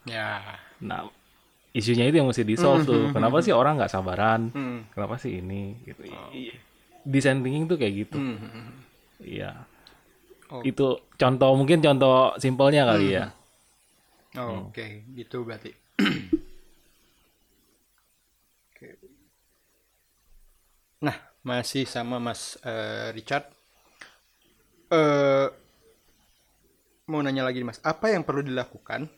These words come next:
Speaker 1: agar ide yang dihasilkan dari design thinking ini dapat diimplementasikan dan diluncurkan?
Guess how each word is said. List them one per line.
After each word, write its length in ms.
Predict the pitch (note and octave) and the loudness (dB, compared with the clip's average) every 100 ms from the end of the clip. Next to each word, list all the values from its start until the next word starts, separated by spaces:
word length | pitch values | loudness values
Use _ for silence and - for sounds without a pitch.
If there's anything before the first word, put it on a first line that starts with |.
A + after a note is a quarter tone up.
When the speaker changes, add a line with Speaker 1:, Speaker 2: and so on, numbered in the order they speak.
| _ | _
Speaker 1:
agar 260 | C3 B2+ B2+ | -6 -6 -4
ide 200 | C#3+ C#3+ | -4 0
yang 100 | C#3+ | 0
dihasilkan 680 | C#3 C3+ C3 C3 B2+ C#3+ C#3+ | 0 -2 -4 -4 -2 -2 0
dari 240 | B2+ A#2+ - | -2 -4 -6
design 380 | C3 - B2+ | -8 -4 -4
thinking 340 | B2+ B2 B2 B2+ | -4 -6 -6 -4
ini 100 | E3 | -2
dapat 280 | C#3 B2 - | -2 -4 -6
diimplementasikan 1120 | B2+ B2 - C#3 C#3 C3+ C3 - - D3+ D3 | -6 -6 -4 -2 -2 -2 -4 -6 -2 -2 0
dan 140 | A#2+ | -2
diluncurkan? 640 | A#2 A2+ A2+ B2 G#2+ A2 | -2 -4 -6 -8 -6 -8